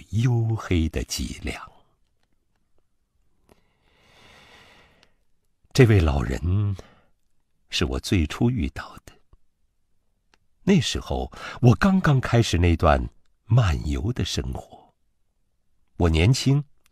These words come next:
无忧无虑，每一张新的脸都会使我兴致勃勃，一切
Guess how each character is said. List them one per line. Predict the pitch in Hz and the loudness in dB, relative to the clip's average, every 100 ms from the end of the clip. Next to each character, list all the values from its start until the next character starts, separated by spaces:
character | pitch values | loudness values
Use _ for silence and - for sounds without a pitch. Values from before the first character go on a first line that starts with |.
| _ | _
无 | 73 73 | -6 -2
忧 | 92 | -2
无 | 104 - 95 | -2 -4 -4
虑， | 135 113 _ _ _ _ _ _ - - - - | -4 -6 _ _ _ _ _ _ -20 -18 -18 0
每 | 113 104 | 4 6
一 | 107 143 | 8 8
张 | 180 165 | 6 4
新 | 160 - 220 208 | 4 4 4 4
的 | 190 | 2
脸 | 82 69 65 73 117 - - - | 2 0 0 2 2 0 -12 2
都 | 247 | 2
会 | - 143 | 4 0
使 | - 120 | 4 4
我 | 85 | 4
兴 | 73 - 151 | 2 2 2
致 | 98 92 | 2 -2
勃 | - 90 | 0 -2
勃， | - 71 85 131 _ _ - - - | -2 -4 -6 -8 _ _ -20 -20 -14
一 | - 127 175 | -4 -2 0
切 | - - 127 | -2 4 4